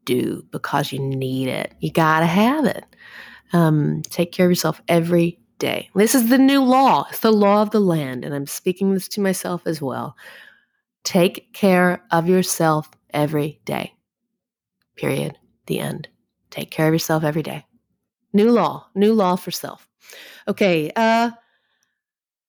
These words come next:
that's it for the, the roadblocks. Yeah, you hung in there. You've done great. You hung in there with all three of these, and I hope that they're helpful.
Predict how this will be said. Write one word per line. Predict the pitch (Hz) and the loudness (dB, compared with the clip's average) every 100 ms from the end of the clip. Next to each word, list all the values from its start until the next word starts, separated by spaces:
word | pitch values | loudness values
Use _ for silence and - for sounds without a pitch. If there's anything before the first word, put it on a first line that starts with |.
| _ | _
that's | 214 311 415 494 | -4 -2 0 -2
it | 494 | -2
for | - 320 | -2 -2
the, | 285 294 | 0 0
the | 262 277 254 - | 2 0 0 -6
roadblocks. | 202 214 247 262 262 233 - - - - | 0 2 2 0 -2 0 -2 -6 -16 -10
Yeah, | 202 202 196 190 | -2 2 4 2
you | 208 254 | 2 0
hung | 208 220 226 | 2 2 4
in | 269 254 | 4 4
there. | 180 180 | 2 0
You've | 185 180 | -4 -2
done | 196 226 233 | 0 0 0
great. | 233 254 190 - | 0 0 -2 -4
You | 214 208 | -6 -2
hung | 214 226 | 0 2
in | 226 | 2
there | 214 | 2
with | 196 190 | 2 0
all | 190 | 0
three | 196 208 208 | -2 -2 -2
of | 170 | 0
these, | 156 151 - | -2 -2 -4
and | 151 151 | -4 -2
I | 151 | -2
hope | 160 190 - | 0 -2 -4
that | - | -4
they're | 165 | -2
helpful. | 165 175 - 147 | 0 -2 -4 -8